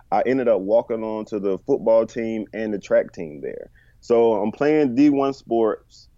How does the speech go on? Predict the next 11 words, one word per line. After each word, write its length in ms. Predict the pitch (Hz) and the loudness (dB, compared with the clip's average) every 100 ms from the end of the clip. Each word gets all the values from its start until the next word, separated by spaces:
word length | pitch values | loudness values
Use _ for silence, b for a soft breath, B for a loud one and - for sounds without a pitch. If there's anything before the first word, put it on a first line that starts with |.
| _ _ _ | _ _ _
and 300 | 127 131 127 | -2 0 0
I'm 140 | 120 | -2
trying 260 | 113 120 113 | -2 -2 -2
to 80 | 107 | -4
manage 680 | 107 117 117 113 104 - _ | -2 -2 0 0 -2 -4 _
also, 360 | - 107 107 - | -2 0 -2 -4
uh, 420 | 98 98 95 92 85 | 0 0 0 -4 -2
this 460 | 113 113 113 - _ _ | 0 2 0 -14 _ _
course 320 | - 147 143 - | 0 0 0 0
load 480 | 104 92 90 101 - _ _ _ _ - | 0 0 -2 -6 -10 _ _ _ _ -6
and 380 | 113 113 113 | -4 -2 -2